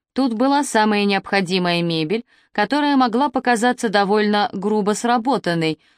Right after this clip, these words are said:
но лично я ненавижу вычурные вещи. В голливудских фильмах именно так обставляют деревенские дома. Только за декорациями должны были бы находиться фитнес-клуб, три ресторана,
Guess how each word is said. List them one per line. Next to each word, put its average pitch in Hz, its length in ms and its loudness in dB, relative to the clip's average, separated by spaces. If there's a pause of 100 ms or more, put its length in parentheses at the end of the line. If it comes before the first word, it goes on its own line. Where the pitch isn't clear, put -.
(120)
но 208 160 2
лично 247 320 0
я 254 220 0
ненавижу 185 680 0
вычурные 202 640 0
вещи. 165 460 -4 (380)
В 175 120 -8
голливудских 196 640 0
фильмах 214 480 -2 (280)
именно 262 400 4
так 220 260 -2
обставляют 190 640 0
деревенские 185 680 0
дома. 202 380 0 (500)
Только 208 460 2
за 190 200 -2
декорациями 185 840 -2 (280)
должны 208 440 2
были 262 220 0
бы 240 120 0
находиться 220 640 0
фитнес-клуб, 202 920 -4
три 202 200 0
ресторана, 175 680 0